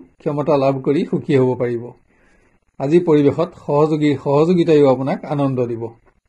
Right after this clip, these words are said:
কিন্তু আজি যিকোনো ক্ষেত্ৰতে আপুনি আপোনাৰ স্বাস্থ্যত কোনো ধৰণে যাতে আঘাতপ্ৰাপ্ত নহয়, তাৰ প্ৰতি সতৰ্কতা গ্ৰহণ কৰক। নিবনুৱা কৰ্মপ্ৰাৰ্থী আজি বহুদিনীয়া পৰিশ্ৰমৰ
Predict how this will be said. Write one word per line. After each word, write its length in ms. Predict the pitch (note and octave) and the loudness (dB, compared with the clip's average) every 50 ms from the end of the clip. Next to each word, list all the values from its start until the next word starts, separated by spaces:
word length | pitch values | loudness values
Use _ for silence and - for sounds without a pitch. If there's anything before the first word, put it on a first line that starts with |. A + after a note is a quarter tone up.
| _ _ _ _ _ _ _ | _ _ _ _ _ _ _
কিন্তু 260 | - G#3+ G3 F3+ F3+ F#3+ B3 - _ _ _ _ _ _ | -4 -4 0 0 0 0 -2 -6 _ _ _ _ _ _
আজি 180 | - D3+ D#3 D#3+ D3+ | -6 -2 -2 -2 -2
যিকোনো 320 | C3 C#3 D#3+ D3+ F3 E3+ E3 | -2 -4 -2 -2 0 -2 0
ক্ষেত্ৰতে 380 | D#3+ - E3 - E3+ D3+ C#3+ D3 | 0 -2 -2 0 0 0 2 2
আপুনি 280 | C#3+ C3+ D3+ C#3+ D3+ E3+ | 0 2 0 -4 -4 -4
আপোনাৰ 360 | D#3+ C3+ A#2+ C#3 C#3 D3+ E3 - F4 - _ | -4 -4 -4 -6 -6 -4 -4 -6 -6 -12 _
স্বাস্থ্যত 580 | _ - - E3+ E3+ E3+ - _ - E3 E3 F3+ _ _ _ _ _ _ _ _ _ _ _ _ _ _ | _ -6 -4 -4 -4 -4 -6 _ -6 -6 -6 -6 _ _ _ _ _ _ _ _ _ _ _ _ _ _
কোনো 140 | - F3 F3+ E3+ | -2 0 0 0
ধৰণে 320 | C#3 D#3 E3 E3 D#3+ E3 D#3+ | 2 0 0 0 0 0 0
যাতে 200 | D#3 D3+ C#3+ D#3 | 0 0 2 2
আঘাতপ্ৰাপ্ত 540 | C#3+ C3 A2+ C3+ D#3 D#3+ - G3 F3+ F#3 - | 0 0 0 -2 -4 0 0 -2 -2 0 -2
নহয়, 320 | F3+ D3+ C#3 B2+ D#3 - E4+ - _ _ _ | -2 -2 0 -2 -2 -4 -6 -10 _ _ _
তাৰ 160 | - D#3+ D3+ C#3+ | -2 0 0 0
প্ৰতি 200 | C3+ C#3+ - C4 | -2 -2 -4 -4
সতৰ্কতা 460 | - - B2+ - C#3 B2+ C3 - F3 F3+ | -6 -6 -4 -4 -4 -4 -2 -2 -2 -2
গ্ৰহণ 260 | E3+ D3 B2+ B2 B2+ B2 | 0 -2 -2 -2 -4 -6
কৰক। 280 | A2+ B2+ A#2+ A#2+ A2+ A#2 _ _ _ _ _ _ _ _ _ _ _ _ _ _ _ _ _ _ _ _ _ _ _ | -6 -6 -6 -6 -8 -10 _ _ _ _ _ _ _ _ _ _ _ _ _ _ _ _ _ _ _ _ _ _ _
নিবনুৱা 380 | D#3 D3+ D3+ F3 F#3+ G#3+ A3+ G#3+ | -4 0 2 2 2 4 2 2
কৰ্মপ্ৰাৰ্থী 560 | G3+ G3 F3+ F3 F#3 F3+ F3+ E3+ E3 - F3+ | 2 0 2 2 2 2 2 0 2 2 2
আজি 200 | E3+ C#3+ C#3 E3 | 2 2 2 0
বহুদিনীয়া 520 | E3 C#3+ C#3 C#3 C#3+ D#3+ E3 F3 E3 E3+ D3+ | -2 0 2 2 2 2 0 0 0 -2 -2
পৰিশ্ৰমৰ 560 | C#3 D3+ C#3 C#3+ C#3 - - D3+ C#3 D3 G3+ | -2 -2 -2 -2 -4 -4 -6 -4 -4 -4 -6